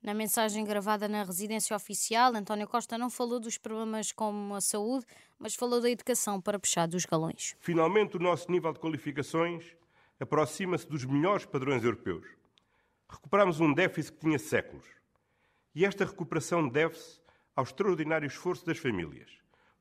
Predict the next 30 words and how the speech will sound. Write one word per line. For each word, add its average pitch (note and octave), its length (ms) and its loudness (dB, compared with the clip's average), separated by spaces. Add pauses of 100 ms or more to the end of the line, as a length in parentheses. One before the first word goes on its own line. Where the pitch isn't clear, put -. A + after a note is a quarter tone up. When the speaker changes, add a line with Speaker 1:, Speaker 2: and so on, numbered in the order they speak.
Speaker 2:
dos F3 160 -2
jovens E2 640 0 (160)
e, D3 80 -6
de - 80 -12
forma C3 280 2
persistente, D3 680 -4 (560)
das C3 180 -4
políticas F3+ 400 -2
públicas A#2+ 720 -4
nas A#2+ 200 0
últimas A#2 360 -4
duas G2+ 220 0
décadas. D2+ 400 -6 (960)
Os D#3+ 80 -6
resultados D3+ 520 2
são B2+ 140 2
claros. - 360 -6 (840)
Enquanto D#3+ 420 2
o E3 60 6
abandono D3 360 4
escolar C#3 440 2
precoce - 800 -4 (120)
caiu D#3+ 280 0
para D3+ 160 0
valores C#3+ 500 0
claramente C#3 640 0
abaixo C#3 340 0
da C3+ 60 -8
média B2+ 240 0
europeia, C#3 640 0